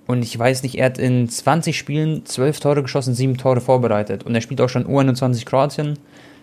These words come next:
ist achtzehn Jahre alt, aber erst vor kurzem Geburtstag gehabt, erster zwölfter. Und, ähm, also ganz frisch achtzehn geworden. Und das ist wirklich ein überkrankes Talent. So. Ich, kann sogar da sein,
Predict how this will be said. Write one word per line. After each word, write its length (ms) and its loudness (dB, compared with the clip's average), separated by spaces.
ist 420 0
achtzehn 340 -2
Jahre 240 2
alt, 140 0
aber 280 2
erst 160 0
vor 100 -6
kurzem 300 -2
Geburtstag 560 -2
gehabt, 360 -4
erster 280 -2
zwölfter. 460 -2
Und, 500 4
ähm, 140 2
also 140 2
ganz 160 2
frisch 180 -8
achtzehn 280 -4
geworden. 320 0
Und 60 -2
das 120 2
ist 80 -4
wirklich 260 0
ein 260 2
überkrankes 580 0
Talent. 340 -2
So. 120 -12
Ich, 280 -10
kann 140 2
sogar 160 4
da 200 4
sein, 240 2